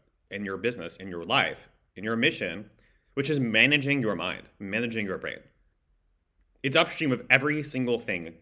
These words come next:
you do in your entire life, in your health, in your wealth, and your relationships. Okay, so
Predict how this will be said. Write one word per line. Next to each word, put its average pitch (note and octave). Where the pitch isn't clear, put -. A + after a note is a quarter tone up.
you A2+
do G#2
in G2
your E2+
entire E2
life, -
in G2
your D2+
health, A2+
in -
your D2
wealth, G2
and F2+
your E2
relationships. -
Okay, A#2+
so D#3